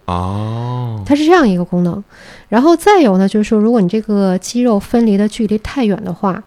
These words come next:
Speaker 1: 嗯。
Speaker 2: 直肠和阴道之间的这个壁垒变薄了，那么直肠就容易向前突出到阴道里边来。
Speaker 1: 哦。
Speaker 2: 直肠向前突出到阴道里，最容易引发的一个症状是什么？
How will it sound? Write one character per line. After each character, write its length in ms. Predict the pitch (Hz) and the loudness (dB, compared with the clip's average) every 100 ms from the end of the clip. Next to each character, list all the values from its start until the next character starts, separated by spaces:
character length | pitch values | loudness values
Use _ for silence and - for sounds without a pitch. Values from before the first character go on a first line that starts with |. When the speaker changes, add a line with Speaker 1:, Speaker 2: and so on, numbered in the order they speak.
| - | -8
Speaker 1:
嗯。 180 | 107 90 | -4 -4
Speaker 2:
直 160 | 80 214 | -2 -2
肠 200 | - 262 | 0 0
和 80 | 269 | 0
阴 140 | 269 | 0
道 160 | 277 214 | 0 -2
之 180 | 208 254 | -2 -2
间 140 | 247 | 0
的 100 | 247 | -2
这 100 | 247 | -2
个 80 | 240 | -4
壁 300 | 240 359 285 | 0 2 2
垒 440 | 175 185 196 - 214 | 0 -4 -8 -10 -12
变 200 | - 262 208 | -2 0 0
薄 380 | - 165 170 | -2 -4 -2
了， 220 | 220 220 214 - - - _ | 0 -2 -6 -18 -20 -20 _
那 100 | 277 | 2
么 140 | 247 | 2
直 260 | 240 202 285 | 0 0 0
肠 260 | - 190 | 0 -2
就 160 | 202 220 | 0 0
容 240 | 185 180 | 2 2
易 80 | 240 | 0
向 280 | 214 254 190 | -2 -2 -2
前 280 | - 175 208 | -2 -2 -2
突 240 | - 247 | 0 -2
出 200 | - - | -2 -4
到 100 | 247 | -2
阴 140 | 202 233 | -2 -2
道 160 | 247 | -2
里 140 | 196 196 | -4 -4
边 180 | 190 208 | -2 -2
来。 300 | 165 175 190 _ _ - - | -2 -6 -8 _ _ -20 -14
Speaker 1:
哦。 420 | 104 107 110 104 101 | -8 -6 -6 -6 0
Speaker 2:
直 180 | 247 | 2
肠 220 | 392 320 349 | 4 4 2
向 220 | 359 277 | 2 0
前 180 | 233 262 | 0 -2
突 180 | - | -2
出 100 | 285 | -2
到 60 | 285 | 0
阴 140 | 269 | 0
道 180 | 269 269 | 0 0
里， 360 | 196 - 190 196 233 _ | -2 -4 -8 -8 -10 _
最 200 | - 415 | 0 2
容 220 | 269 190 247 | 4 2 2
易 80 | |
引 140 | 202 180 | 2 -2
发 200 | - 214 | -4 -4
的 60 | |
一 80 | 208 | -2
个 80 | 208 | -4
症 200 | 214 240 | -2 0
状 140 | 202 | 0
是 140 | 190 190 | 0 -4
什 140 | - | -4
么？ 240 | 170 185 | -8 -8